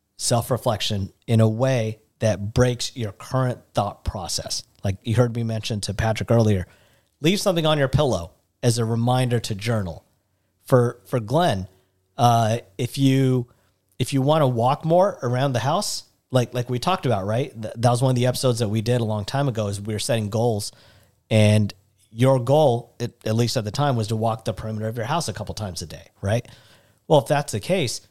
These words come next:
then do something to remind yourself, not just a sticky note, not just an, an alarm, because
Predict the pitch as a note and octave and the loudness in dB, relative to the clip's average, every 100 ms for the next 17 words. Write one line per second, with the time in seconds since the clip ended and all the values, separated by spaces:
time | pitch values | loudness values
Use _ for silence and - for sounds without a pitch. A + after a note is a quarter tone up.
0 | _ _ _ - B2 C3 B2+ B2 - - | _ _ _ -6 2 2 2 -2 -6 -14
1 | B2 D#3 D#3 D3+ C3 B2+ - A#2 B2 A2+ | 0 2 2 0 0 -2 0 0 2 0
2 | F#2 F#2 F2+ A#2 D#3 - F3+ B2+ - A2 | -4 -6 -6 -2 0 0 -4 -2 -4 -6
3 | G2 F#2+ F#2+ A2 F2 B2 C3+ C3+ - - | -4 -2 0 -2 0 0 0 -2 -4 -6
4 | G#2 - - A2 G2 G2 A2 F#2+ G2+ - | -8 -6 -6 -6 -4 0 2 2 -2 -8
5 | _ _ _ _ _ _ _ _ - C3 | _ _ _ _ _ _ _ _ -6 0
6 | C3 B2 A#2 | 2 2 0